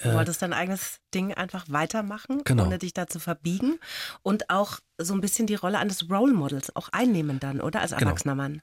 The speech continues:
Speaker 2: Genau, ich hatte
Speaker 1: Mhm.
Speaker 2: mir gedacht, so, ey, die Musik hat mir so viel gegeben und so viele Mö-, also ich hätte, ich wäre ja nicht da, wo ich bin. Ich hätte keinen Hochschulabschluss. Äh,
Speaker 1: Mhm.
Speaker 2: ich wäre sicher nicht auch jetzt hier, wenn ich das nicht gehabt hätte.
Speaker 1: Mhm.
Speaker 2: Und dem will ich auch was zurückgeben. Und das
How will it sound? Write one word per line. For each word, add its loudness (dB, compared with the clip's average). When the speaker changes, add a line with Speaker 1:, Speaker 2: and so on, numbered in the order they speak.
Speaker 2:
Genau, 4
ich 0
hatte 4
Speaker 1:
Mhm. 6
Speaker 2:
mir 6
gedacht, 2
so, 4
ey, 6
die -2
Musik 4
hat 0
mir 6
so 4
viel 2
gegeben 4
und 4
so 2
viele 2
Mö-, 4
also 0
ich -4
hätte, 0
ich -4
wäre 4
ja 4
nicht 0
da, 2
wo 0
ich -4
bin. 2
Ich -2
hätte 2
keinen 2
Hochschulabschluss. -4
Äh, -2
Speaker 1:
Mhm. 0
Speaker 2:
ich -4
wäre 0
sicher 2
nicht 2
auch 0
jetzt 0
hier, 2
wenn 2
ich 0
das -2
nicht -2
gehabt 0
hätte. -2
Speaker 1:
Mhm. 0
Speaker 2:
Und -6
dem 4
will 4
ich 0
auch -6
was -2
zurückgeben. -2
Und -8
das -4